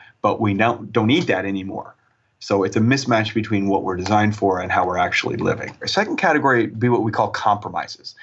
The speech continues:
So, um, evolution doesn't work by magic, right? It works by little tweaks and tugs with the body that we already have.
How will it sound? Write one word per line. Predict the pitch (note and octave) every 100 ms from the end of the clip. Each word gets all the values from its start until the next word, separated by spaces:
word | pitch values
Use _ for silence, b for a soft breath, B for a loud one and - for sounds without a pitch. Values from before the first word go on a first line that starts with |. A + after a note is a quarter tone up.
| B B B
So, | - B2 A#2 A2+ _ _ A2
um, | G2+ G2 G2+
evolution | B2 C3+ D3 C3+ A#2+
doesn't | A#2 G2+
work | A#2+ A2
by | G2+
magic, | F#2+ B2 C3 F#2+ G2+ -
right? | G#2+ B2
It | -
works | G#2+ A2+ -
by | G2+
little | G2+ A#2
tweaks | B2 - A#2 -
and | G2+ G2+
tugs | A#2 A2 G2+
with |
the | G2
body | - G#2+ A2
that | G#2 F#2+
we | G2+
already | G2+ G2+ G2+ G2
have. | G2 - G2+ C#2+ - -